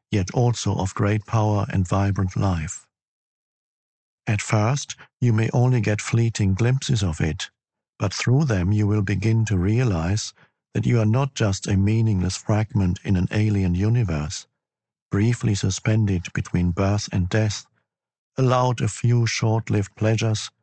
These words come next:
followed by pain and ultimate annihilation. Underneath your outer form,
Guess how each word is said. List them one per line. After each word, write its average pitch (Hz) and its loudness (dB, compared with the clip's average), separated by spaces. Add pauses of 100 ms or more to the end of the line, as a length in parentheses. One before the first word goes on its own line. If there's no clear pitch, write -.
(220)
followed 101 0
by 92 -2
pain 101 0
and 95 -4
ultimate 98 0
annihilation. 92 -2 (1120)
Underneath 117 2
your 104 -2
outer 107 0
form, 98 0